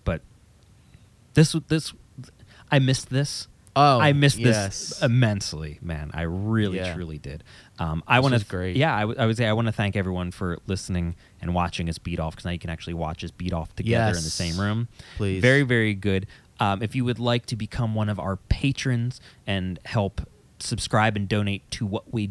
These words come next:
Speaker 1: do, you can go to charles rita dot com and check out on the homepage a big orange button for our Patreon, which is cool. You'll get our name at the end of any of the, uh, the videos that we do. So now
Speaker 2: Much
Speaker 1: we have more videos you
Speaker 2: appreciated.
Speaker 1: can have your name in the credits of because we're doing these videos
Speaker 2: Yeah.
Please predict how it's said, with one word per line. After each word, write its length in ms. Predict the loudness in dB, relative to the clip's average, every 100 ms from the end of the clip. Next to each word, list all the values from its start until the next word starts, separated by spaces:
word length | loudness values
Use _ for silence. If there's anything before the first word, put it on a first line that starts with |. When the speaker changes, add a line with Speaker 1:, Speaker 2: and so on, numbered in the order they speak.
| -6 -2
Speaker 1:
do, 340 | 0 0 -6 -14 -20 -6
you 100 | -4
can 80 | 0
go 100 | -2
to 60 |
charles 340 | 0 0 0 0
rita 160 | -2
dot 280 | -2 -4 -6
com 340 | -6 -4 -4 -6
and 180 | -8 -8
check 220 | -8 -6
out 120 | -6
on 80 | -6
the 60 | -6
homepage 360 | -6 -4 -4
a 40 | -6
big 260 | -6 -6
orange 400 | -4 -4 -4 -6
button 360 | -6 -6 -6 -10 -14 _
for 180 | -8 -6
our 100 | -4
Patreon, 640 | -4 -6 -4 -4 -4 -6 -8 -18 -18 -8
which 180 | -6
is 80 | -6
cool. 200 | -6 -2
You'll 100 | 0
get 140 | 0 0
our 100 | 0
name 260 | -2 -2
at 120 | -4
the 120 | -4 -4
end 180 | -4 -4
of 160 | -8 -16 _ -4
any 240 | -2 -2
of 100 | -2
the, 160 | -2 -4
uh, 40 |
the 80 | -4
videos 380 | -2 0 0 0
that 100 | -2
we 140 | -4
do. 400 | -4 -2 -2 -2 -6
So 120 | -4
now 180 | 2 4
Speaker 2:
Much 80 | 6
Speaker 1:
we 80 | 4
have 140 | 2
more 140 | 4 4
videos 160 | 4
you 60 | 4
Speaker 2:
appreciated. 220 | 2 0
Speaker 1:
can 80 | 0
have 160 | 0 0
your 80 | 0
name 220 | 0 0
in 60 |
the 60 | -2
credits 360 | -2 -4 -2 -4
of 100 | -4
because 240 | -4 -2
we're 80 | -2
doing 180 | 0 0
these 140 | -2
videos 380 | -2 -4 -4 -4
Speaker 2:
Yeah. 220 | -4 -6